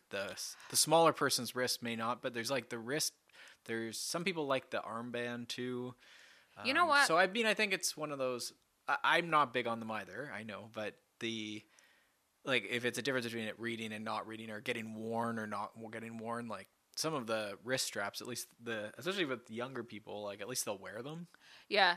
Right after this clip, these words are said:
Speaker 2: No, I would say my, my Garmin Forerunner, like, one twenty-five, like, the cheap Garmin Forerunner,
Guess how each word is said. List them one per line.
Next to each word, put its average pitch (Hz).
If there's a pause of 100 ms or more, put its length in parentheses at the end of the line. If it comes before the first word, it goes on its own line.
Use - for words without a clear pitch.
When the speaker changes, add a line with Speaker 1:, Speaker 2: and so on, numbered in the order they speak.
Speaker 2:
No, 220
I 233
would 370
say 330
my, 202
my 175
Garmin 214
Forerunner, 175
like, 147
one 156
twenty-five, 143
like, 147
the 160
cheap 180
Garmin 151
Forerunner, 131